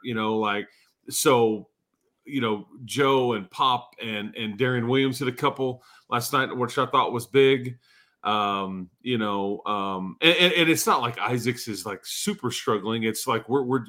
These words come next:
we were just used to a certain level, and he, his, I think his, uh, three-point percentage is, like, I don't know, twenty-seven, twenty-eight or something after, after last night, maybe slightly off there, but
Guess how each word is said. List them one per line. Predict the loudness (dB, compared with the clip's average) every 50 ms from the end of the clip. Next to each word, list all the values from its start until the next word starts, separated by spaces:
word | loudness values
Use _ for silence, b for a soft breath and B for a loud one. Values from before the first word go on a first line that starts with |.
| -4
we | -2 0 0
were | 2 0 0
just | -2 -2 -6 -6 -4 -4
used | -4 -4 -4 -6 -6 -6 -4
to | -4 -4 -2 -4 -6 -8 b b b b b b b b b
a | -8 -6
certain | -2 2 4 4 4 4
level, | 4 2 2 4 4 2 2 2
and | 0 0
he, | -2 -2 -2 0 -2
his, | -2 -2 -4 -4 -4 -4
I | -4 -2
think | -2 -4 -4 -4
his, | -4 -4 -4 -4 -6 -6 -4 -4
uh, | -4 -4
three-point | -4 -6 -6 -6 -6 -8 -8
percentage | -8 -8 -6 -4 -4 -4 -4 -4 -6
is, | -8 -8 -4
like, | -4 -4 -4 -4 -4
I | -6 -4
don't | -4 -4 -6 -6
know, | -8 -8 -8 -8 -10
twenty-seven, | -12 -10 -6 -4 -4 -2 -4 -4 -4 -6 -6 -6 -4 -2 -2 -2 -2 -4 -8
twenty-eight | -6 -6 -4 -2 0 0 0 0
or | -2
something | -4 -4 -6 -6 -4 -6 -4 -4
after, | -4 -4 -4 -2 -2 -2 0
after | 0 -2 -4 -2 -2
last | -2 -2 -2 -2 -2
night, | -2 -2 -2 -4 b b b b b
maybe | -2 -2 -2 -2 -2
slightly | -2 0 0 2 2 2 2 2
off | 2 2 0 0
there, | 0 0 2 2
but | 2 2 2 b